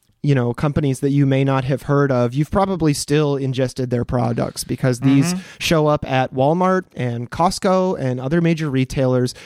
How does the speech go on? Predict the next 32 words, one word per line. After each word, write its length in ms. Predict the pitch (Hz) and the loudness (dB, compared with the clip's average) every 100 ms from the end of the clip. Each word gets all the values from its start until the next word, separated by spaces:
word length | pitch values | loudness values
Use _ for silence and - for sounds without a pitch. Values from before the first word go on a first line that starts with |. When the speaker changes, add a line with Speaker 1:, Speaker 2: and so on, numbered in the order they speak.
| - | -10
Speaker 1:
all 220 | - 165 208 | 0 2 2
while 340 | 151 139 135 | 2 2 2
Live 200 | 135 139 | 2 0
Freely 320 | - 135 135 | 0 0 2
refuses 440 | 127 - 139 131 - | 2 2 0 0 -6
to 80 | - | -2
pay 180 | 139 | 0
workers 340 | 127 127 117 - | 0 -2 -4 -4
overtime, 600 | 135 156 196 190 175 170 | -2 0 0 0 0 -2
provide 320 | 175 131 123 | -4 -6 -4
any 180 | 127 160 | 0 0
vacation, 640 | 185 180 - 139 127 127 123 | 2 -2 -2 -4 -2 -4 -4
or 140 | 139 | -4
any 240 | 135 170 | 0 2
other 220 | 196 202 190 | 2 0 -2
legally 340 | 156 160 156 | -2 0 0
required 540 | 143 139 135 127 123 | 0 0 0 0 0
benefits, 500 | 120 120 120 120 117 - - - | -2 -4 -4 -4 -6 -8 -18 -6
and 140 | 135 | -2
they 80 | 127 | 0
even 380 | 139 180 180 190 | 2 0 2 2
refuse 360 | 165 147 139 135 | 0 2 2 0
to 80 | - | -4
pay 260 | - 127 | -2 0
Ontario's 720 | 127 131 123 151 156 143 131 - - | 0 -4 0 2 2 2 2 -2 -14
fifteen 720 | - - 240 - - 233 247 214 | -12 0 0 0 0 2 2 2
dollar 380 | 175 175 170 | 0 2 2
and 160 | 151 127 | 0 -2
fifty 320 | 175 180 202 | -2 -2 -2
cent 380 | 175 143 143 139 | -2 0 0 0
minimum 420 | 135 135 143 139 | 2 2 2 0
wage, 340 | 127 120 117 | 0 0 0